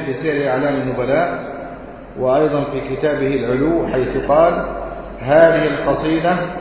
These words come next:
متواترة عن ناظمها، رواها الآجري وصنف لها شرحا،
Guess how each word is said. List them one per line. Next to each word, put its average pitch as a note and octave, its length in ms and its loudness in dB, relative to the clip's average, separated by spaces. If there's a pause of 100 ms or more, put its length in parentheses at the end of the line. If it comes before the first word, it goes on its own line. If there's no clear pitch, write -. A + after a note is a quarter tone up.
(380)
متواترة C3+ 920 4
عن C3+ 320 0
ناظمها، E3 760 0 (640)
رواها D3+ 460 4
الآجري C#3 1000 0
وصنف D3 520 -4
لها C#3+ 380 2
شرحا، D#3+ 540 -2